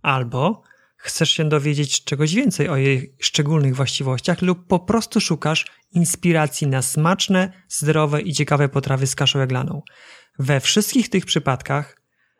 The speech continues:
w naszym wyzwaniu znajdziesz coś dla siebie. A teraz uwaga, powiem teraz coś, czego jeszcze nigdy publicznie nie mówiłem. Ja też kiedyś najzwyczajniej w świecie nie lubiłem kaszy jaglanej.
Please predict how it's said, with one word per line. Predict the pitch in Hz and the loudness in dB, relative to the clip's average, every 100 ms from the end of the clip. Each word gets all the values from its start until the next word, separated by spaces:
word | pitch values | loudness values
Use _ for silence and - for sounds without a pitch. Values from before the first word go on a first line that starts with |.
| _ | _
w | - | -2
naszym | 156 196 - 180 | 2 2 2 2
wyzwaniu | 151 135 139 135 139 139 _ _ _ _ - | 2 0 0 0 -2 -6 _ _ _ _ -4
znajdziesz | 135 156 185 175 165 | 0 2 2 2 0
coś | 147 135 | 0 0
dla | 135 | 0
siebie. | - - 127 - _ _ _ _ _ _ _ | 0 -6 -8 -14 _ _ _ _ _ _ _
A | 127 | -12
teraz | - 139 208 - | -4 0 0 2
uwaga, | 202 143 117 123 - _ _ _ _ _ _ | 2 2 0 -8 -14 _ _ _ _ _ _
powiem | - 139 135 131 - | 0 2 2 0 0
teraz | 147 135 - | 0 2 -2
coś, | - 131 185 - - - _ | -2 0 0 -4 -10 -20 _
czego | - 143 139 | -4 0 2
jeszcze | 139 - 143 156 | 0 0 -2 0
nigdy | 143 127 123 180 | 0 0 -2 0
publicznie | 202 127 117 170 | 0 0 0 2
nie | 190 | 4
mówiłem. | 226 170 127 123 175 - _ _ _ _ _ - | 4 2 0 -6 -12 -16 _ _ _ _ _ -2
Ja | 202 | 0
też | 190 - | 2 0
kiedyś | - 135 135 - - - 160 | 0 0 2 0 -6 -10 -2
najzwyczajniej | 143 139 131 139 135 160 170 208 202 | 2 2 2 -2 -2 0 2 4 2
w | |
świecie | - 139 127 139 139 139 _ _ _ - | 0 -2 -2 -2 -4 -6 _ _ _ -4
nie | 143 135 | 0 2
lubiłem | 131 139 135 | 2 2 0
kaszy | 131 127 - | 0 -2 -2
jaglanej. | 127 123 117 - 170 | -4 -4 -6 -8 -12